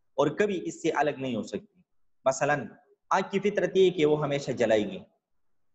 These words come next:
और कभी इससे अलग नहीं हो सकती। इस तरह फितरत का इससे अलग होना मुमकिन नहीं, चुनांचे ये कभी नहीं हो सकता कि आग मौजूद हो और उससे जलाने की खासियत ख़त्म हो जाए।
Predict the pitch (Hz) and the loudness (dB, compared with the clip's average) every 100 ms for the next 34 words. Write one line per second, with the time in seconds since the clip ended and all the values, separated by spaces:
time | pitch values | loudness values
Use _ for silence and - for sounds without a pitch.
0 | _ 131 127 165 170 156 143 - 160 165 | _ -2 0 0 -2 -4 -8 -6 -6 -8
1 | _ - 131 127 123 107 - 95 95 - | _ 0 0 0 -2 -2 -4 -12 -16 -20
2 | _ _ _ _ _ _ _ _ _ _ | _ _ _ _ _ _ _ _ _ _
3 | _ - 240 247 226 190 233 202 202 180 | _ 0 0 2 2 2 2 0 2 0
4 | - - 160 156 143 151 139 143 127 123 | 2 -2 -2 -2 0 -2 -4 -6 -6 -6
5 | 120 107 104 - - _ _ _ _ 151 | -10 -8 -10 -10 -18 _ _ _ _ 0
6 | 175 196 180 175 180 - - - - - | 2 0 0 0 0 -2 -12 -16 -20 -8
7 | - 208 196 170 156 151 147 135 131 120 | 0 0 0 -4 -6 -6 -2 0 0 0
8 | 143 131 123 131 143 131 120 123 120 113 | 0 0 -2 -2 0 0 0 -2 0 4
9 | 117 110 110 104 104 123 101 107 98 92 | 4 2 -6 -4 -2 -2 -2 -2 -2 -4
10 | 90 87 | -6 -10